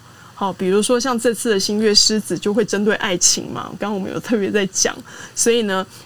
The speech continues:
如果说你要针对爱情的话，你最好可以把对方的个性啦，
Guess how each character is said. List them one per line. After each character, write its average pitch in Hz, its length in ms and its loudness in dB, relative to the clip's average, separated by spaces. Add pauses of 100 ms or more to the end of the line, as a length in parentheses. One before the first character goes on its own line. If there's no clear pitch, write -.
(100)
如 233 100 4
果 214 120 2
说 220 180 0
你 190 80 2
要 175 120 0
针 208 160 0
对 208 80 4
爱 196 200 0
情 165 200 -2
的 170 100 -6
话， 190 200 -4
你 175 140 -4
最 233 160 0
好 202 180 -4
可 - 160 -4
以 196 60 2
把 180 300 -2
对 254 260 0
方 226 500 -4
的 185 260 0 (140)
个 285 140 4
性 254 420 2
啦， 220 340 0